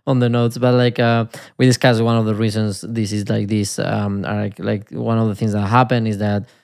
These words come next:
you know, um, uh, th-, those notes need to be,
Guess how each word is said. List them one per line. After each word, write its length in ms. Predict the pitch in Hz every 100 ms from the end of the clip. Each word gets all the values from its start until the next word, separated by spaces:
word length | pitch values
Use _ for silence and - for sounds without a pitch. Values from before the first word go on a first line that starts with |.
| _ -
you 120 | 110
know, 320 | 104 101 101
um, 560 | - 107 104 101 104 104
uh, 140 | - -
th-, 500 | - 127 127 120 127
those 240 | 123 113
notes 220 | 113 117 113
need 160 | 110
to 80 | -
be, 420 | 107 104 104 104